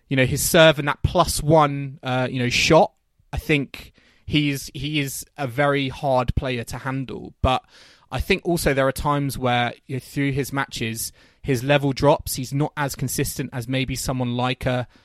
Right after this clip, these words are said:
a Carreño Busta is. And I think that's what happened in this final. And I think, yeah, maybe fatigue was, was one of those reasons. But Carreño Busta was just playing some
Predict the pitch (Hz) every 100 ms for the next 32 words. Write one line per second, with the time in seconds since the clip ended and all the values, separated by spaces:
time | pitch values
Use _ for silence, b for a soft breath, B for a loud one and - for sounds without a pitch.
0 | b b 117 - 139 131 120 - 135 -
1 | 120 113 117 113 - 127 123 120 190 -
2 | 147 - 127 131 - 123 120 113 113 -
3 | 127 123 113 117 120 120 151 110 b b
4 | b 131 135 147 143 - - - 139 131
5 | 131 - 135 120 139 143 - 120 113 120
6 | 117 120 117 - 113 b b b - 175
7 | 135 147 127 123 110 123 - 135 110 123
8 | 113 117